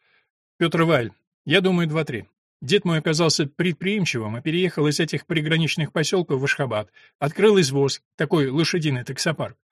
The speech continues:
Был состоятельным человеком, и, естественно, в тридцатые его раскулачили и расстреляли.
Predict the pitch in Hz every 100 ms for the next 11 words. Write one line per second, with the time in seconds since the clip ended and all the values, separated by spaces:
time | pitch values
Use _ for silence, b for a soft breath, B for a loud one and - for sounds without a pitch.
0 | b b b - 208 226 226 - 226 214
1 | 208 196 196 196 180 - 117 143 147 208
2 | 202 180 170 - 165 160 - 165 165 185
3 | 127 131 135 - 123 123 131 160 151 165
4 | - - 185 117 -